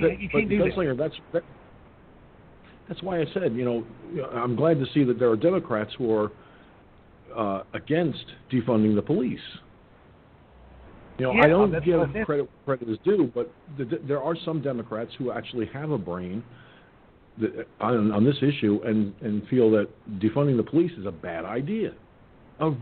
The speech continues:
Speaker 2: really bad idea. So, you know, hats off to those Democrats.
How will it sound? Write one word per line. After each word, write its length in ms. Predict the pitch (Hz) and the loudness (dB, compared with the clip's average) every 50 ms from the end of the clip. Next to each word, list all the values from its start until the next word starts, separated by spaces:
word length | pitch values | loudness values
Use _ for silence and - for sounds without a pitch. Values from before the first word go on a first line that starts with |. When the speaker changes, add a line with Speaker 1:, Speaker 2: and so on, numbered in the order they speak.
| 120 120 127 131 151 | -8 -10 -6 -4 -2
Speaker 2:
really 320 | 208 247 254 240 208 147 | 0 0 2 2 2 2
bad 300 | 104 - 107 98 87 80 | 2 0 -4 -6 -6 -6
idea. 420 | 78 76 78 73 - 76 73 67 - - - - - - - - - - - - - - - - - - - - - - - - - - - - - - - - - - - - - - - - | -8 -10 -10 -12 -14 -14 -14 -14 -16 -20 -20 -20 -20 -20 -20 -20 -20 -20 -20 -20 -20 -20 -20 -20 -20 -20 -20 -20 -20 -20 -20 -20 -20 -20 -20 -20 -20 -20 -20 -20 -20 -20 -18 -18 -18 -18 -14 -6
So, 360 | - 127 117 117 117 113 113 110 - - - - - - - - - - - - - - - - | -2 0 2 4 4 2 2 -2 -6 -12 -20 -20 -20 -20 -20 -20 -20 -20 -20 -20 -20 -20 -18 -10
you 80 | - 139 | -6 -6
know, 100 | 123 113 | -4 -2
hats 240 | - 151 185 175 - | 0 0 0 2 2
off 200 | 196 170 160 - | 2 0 2 0
to 80 | - 147 | 0 2
those 200 | 135 131 117 104 98 | 2 2 2 2 2
Democrats. 460 | 175 202 202 - - 151 131 117 | 0 0 0 -2 -2 -2 -2 -2